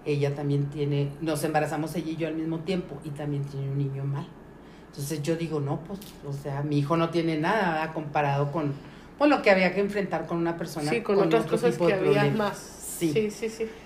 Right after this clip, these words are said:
Speaker 1: Entonces ya me lo traen y me acuerdo que dije a mi esposo, "No, no pasa nada, él va a estar rodeado de, de la gente que lo ama", y,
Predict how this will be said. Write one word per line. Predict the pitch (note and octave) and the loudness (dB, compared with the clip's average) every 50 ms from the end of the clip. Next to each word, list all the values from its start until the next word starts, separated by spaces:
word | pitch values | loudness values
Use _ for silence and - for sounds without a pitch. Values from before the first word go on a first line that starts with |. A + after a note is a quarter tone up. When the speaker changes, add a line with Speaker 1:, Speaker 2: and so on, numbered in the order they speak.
| - - | -4 4
Speaker 1:
Entonces | - G3+ G3+ G3 G#3+ G3+ G3+ G3 B3 B3+ | 6 6 8 10 8 8 8 6 4 6
ya | B3+ C4 C#4 E4+ F#4+ | 8 10 10 10 10
me | G4 F#4 | 8 8
lo | D4+ B3+ A3+ - | 6 4 2 2
traen | - A#3 C4 D#4 F#4+ F#4+ | 4 4 6 6 6 6
y | F4 | 4
me | D4 A#3+ | 4 4
acuerdo | A3 A3 G#3 G#3 G#3+ | 4 2 2 0 0
que | - A3 | 0 -2
dije | G#3 F#3 G#3+ | -2 -2 -4
a | |
mi | A3 A#3 | -6 -6
esposo, | G#3 A3 A#3 G#3 A3 G#3+ | -6 -4 -6 -6 -6 -6
"No, | G#3 G#3+ B3 C4 | -8 -8 -6 -6
no | D4 C#4+ | -6 -6
pasa | C#4 C#4 C4 - D4 C#4 | -6 -8 -10 -8 -8 -6
nada, | C4 B3+ B3+ B3+ C4+ D4+ E4 D#4 C4 A3+ A3 | -6 -4 -4 -4 -4 -6 -6 -6 -8 -6 -4
él | G#3 G#3 G#3+ G#3 | -2 -2 -2 -2
va | A3 | -4
a | |
estar | A3 - - G#3+ G3+ | -4 -4 -4 -4 -2
rodeado | G3 G3+ G3+ G3+ F#3+ F3+ F#3 G3 | -2 -2 0 0 0 0 0 0
de, | G3+ G3+ G3 F#3 E3 C#3 - - - - - - - | 0 0 0 -2 -4 -6 -10 -16 -18 -20 -16 -10 -6
de | F3 | -4
la | E3 E3 | -4 -4
gente | D#3 - E3+ D3+ D#3 F3 | -4 -6 -8 -6 -6 -6
que | F3 F#3+ F#3 | -4 -4 -2
lo | F#3 F3+ | -2 -2
ama", | F3 E3 E3 E3+ F#3 G#3+ | -2 -2 -2 -2 -2 -2
y, | A3 | -2